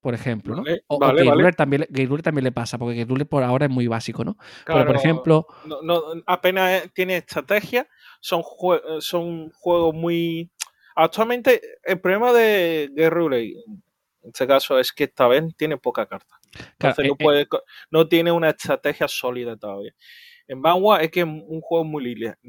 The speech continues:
Speaker 2: lineal. Al fin y al cabo, tu oponente no, no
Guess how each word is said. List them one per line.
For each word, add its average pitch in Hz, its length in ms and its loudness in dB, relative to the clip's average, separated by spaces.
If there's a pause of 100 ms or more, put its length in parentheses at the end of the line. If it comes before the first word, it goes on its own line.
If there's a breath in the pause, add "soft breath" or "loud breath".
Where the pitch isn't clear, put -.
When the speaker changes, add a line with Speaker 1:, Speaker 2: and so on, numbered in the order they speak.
(200)
Speaker 2:
lineal. 139 720 -2
Al 120 100 -4
fin - 140 -16
y 131 40 -4
al 127 100 -8
cabo, 156 360 0
tu 139 140 -4
oponente 123 540 -6
no, 113 880 -18 (240)
no 139 200 -6